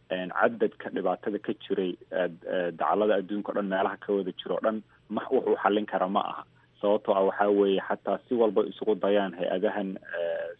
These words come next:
socdaalka ee Maraykanka iyo arrimaha dibaddu inay, inay amar bixiyaan. Waxaa jiri doona airline-o badan, gaar ahaan kuwa aan waaweyneyn oo kale, kuwa yaryara laftooda oo meelo badan ka jira,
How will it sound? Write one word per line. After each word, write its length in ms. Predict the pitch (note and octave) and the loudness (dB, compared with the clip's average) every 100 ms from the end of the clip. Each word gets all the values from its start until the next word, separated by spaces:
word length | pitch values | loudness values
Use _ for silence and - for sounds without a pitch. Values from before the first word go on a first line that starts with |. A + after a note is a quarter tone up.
| - | -6
socdaalka 480 | D#2+ G#2 G2+ - - | 0 4 4 0 -12
ee 60 | F2+ | -12
Maraykanka 560 | F2 F#2+ G#2 G#2 - - | -4 -2 -2 -4 -10 -6
iyo 140 | G2+ | -6
arrimaha 280 | - G#2+ G2 - | -6 -8 -8 -4
dibaddu 300 | G#2+ G#2+ G#2 | 0 0 0
inay, 260 | F#2+ G2 F2+ - - | -4 -6 -6 -10 -12
inay 240 | G#2 F#2 F2 G#2+ | -8 -6 -4 -4
amar 200 | G2+ - - | -4 -6 -10
bixiyaan. 440 | - G#2 A2 G#2 _ - _ - | -4 -2 -2 -6 _ -20 _ -8
Waxaa 240 | F#2+ F#2 F#2 | -2 -2 -2
jiri 200 | - C3+ | 0 0
doona 380 | G2+ G2 F#2+ G#2+ - _ - | 2 0 0 -4 -8 _ -6
airline-o 440 | F#2 F2 F2 G2 G#2+ | -2 2 2 2 0
badan, 320 | G#2 G#2 G#2+ _ - F#2+ | 2 0 -2 _ -10 2
gaar 160 | F#2 | 2
ahaan 160 | G2+ A2 | 2 -4
kuwa 260 | - A#2 | 0 0
aan 80 | A2 G#2+ | 2 4
waaweyneyn 480 | G#2 G#2 G#2 G#2+ G#2 | 6 6 2 0 -2
oo 60 | |
kale, 180 | G2+ G2 | -2 -2
kuwa 240 | - G2 | 2 4
yaryara 340 | G#2 G#2 G#2 G2+ | 4 4 4 4
laftooda 460 | G#2+ - G#2+ G#2 | 2 2 2 2
oo 80 | G2+ | 2
meelo 240 | F#2+ G2 G#2 | -2 0 0
badan 240 | G2+ G2+ | 0 -2
ka 120 | G#2+ | -8
jira, 260 | - A2 | -10 -4